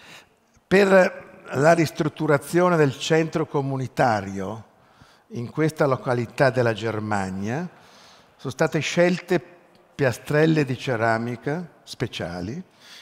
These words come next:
in colori, texture e motivi vivaci, dalla forte connotazione di design. La durabilità della ceramica è stato l'elemento principale per l'utilizzo di un progetto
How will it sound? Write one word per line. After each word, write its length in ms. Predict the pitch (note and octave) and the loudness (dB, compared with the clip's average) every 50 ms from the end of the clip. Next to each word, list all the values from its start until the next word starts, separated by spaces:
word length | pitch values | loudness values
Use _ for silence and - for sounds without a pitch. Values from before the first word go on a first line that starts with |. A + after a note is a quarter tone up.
| - _ _ | -20 _ _
in 200 | - B2+ C3 A2 | -8 -8 -8 -4
colori, 600 | - D3 C#3 D3+ E3+ F3 F3 E3+ D3+ C#3+ - - | -2 0 2 4 4 4 4 4 2 0 -2 0
texture 580 | - E3 D#3+ - - - - G3 F#3+ F3+ E3 C#3+ | 0 0 0 0 -6 -10 -6 -6 -4 -2 -2 -2
e 40 | |
motivi 400 | C3+ C3 A#2 - - C#3 C#3+ C3+ | -2 -2 -4 -4 -4 -4 -2 -2
vivaci, 640 | B2+ A#2 A#2 A2 G#2 F#2+ F2+ F#2+ F#2 - - C3 C#3+ - _ _ - - - - - - _ _ _ | -2 -4 -4 -4 -4 -6 -6 -8 -10 -14 -14 -14 -14 -16 _ _ -20 -20 -20 -20 -20 -20 _ _ _
dalla 260 | _ - - C3 C#3 | _ -6 0 0 0
forte 480 | B2+ - - E3 E3 E3+ - - E3+ D3 | 0 2 2 0 0 0 -2 -4 -6 -6
connotazione 840 | - - D3 C#3 C#3 C3+ - - C#3 A#2 - - - D3+ D3 D3 C#3+ | -4 -4 -4 -4 -4 -6 -6 -6 -6 -6 -6 -6 -4 -2 -2 -2 -4
di 160 | B2 B2+ B2 | -4 -6 -6
design. 680 | G2+ A#2+ A2 F#2+ E2+ G#2+ G2 F2+ F2 E2 D#2+ E2+ F2 F#2 F#2+ G2 - _ _ _ _ _ - - - - _ _ _ | -4 -4 -6 -4 -6 -6 -6 -6 -6 -8 -10 -12 -12 -14 -16 -18 -20 _ _ _ _ _ -20 -20 -20 -20 _ _ _
La 240 | - F3 C3+ D#3 E3 | -6 0 2 4 4
durabilità 760 | D#3 D3+ D#3+ D#3 D#3 D3 C#3+ D#3 D3 D3 D3 - - F3 D#3 | 4 2 2 4 4 4 4 2 0 0 -2 0 2 2 2
della 200 | C#3 D#3 D3 C3 | 4 2 2 0
ceramica 500 | - - D3+ D3 D#3 E3 D#3 D#3 D3 D#3 | 0 0 0 2 2 2 0 -2 -2 -4
è 40 | C3+ | -2
stato 280 | - D3+ C3 - D3+ | -2 -2 -4 -2 -4
l'elemento 560 | C#3 C3 B2+ B2+ B2 B2+ C3+ C3+ A#2 - C#3+ | -4 -2 -2 -2 -2 -4 -6 -6 -6 -6 -8
principale 760 | - - A2 A2+ G#2 - - A#2 - - C3+ B2+ - F#3+ F3 | -8 -8 -10 -12 -12 -14 -14 -10 -4 -2 -2 0 0 -2 -4
per 160 | C#3+ - D3 | -4 -6 -6
l'utilizzo 580 | C3 C3 B2 - - B2+ B2+ C#3+ D3 C#3 C#3 C#3 | -6 -6 -6 -8 -8 -6 -6 -6 -6 -6 -6 -8
di 60 | B2 | -6
un 100 | C3+ C3 | -6 -8
progetto 720 | - - B2 A#2 G#2 B2+ C#3 C#3 - - - D3 D3 - | -8 -8 -10 -8 -6 -6 -6 -8 -6 -6 -6 -6 -6 -8